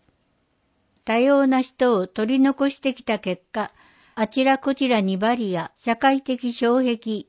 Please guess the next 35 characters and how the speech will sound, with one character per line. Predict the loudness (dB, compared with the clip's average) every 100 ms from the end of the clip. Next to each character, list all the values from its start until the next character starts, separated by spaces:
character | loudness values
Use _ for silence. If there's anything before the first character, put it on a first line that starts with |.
| -4
が | 0 0 -2
あ | -4
り、 | -4 -10 _ _ _ _ _
そ | 2
の | 4 4
バ | 4 2
リ | 2 2
ア |
を | 0
取 | -2 -2 2
り |
除 | 2 2 0
く | -2 -4
方 | 2 2 2
法 | 0 0
の | 0 -2
一 | -2 -4
つ | -4 -4
が | -6 -6 -12 _ _ _ _
合 | 2 4
理 | 4 2
的 | -2 0 0
配 | 2 2
慮 | 0 0
だ | -2 -4
と | -4
い | -2
う | -4
こ | -2 -2
と | 0
に | 0 0
な | -2
り | -4
ま | -4 -6
す。 | -10 -20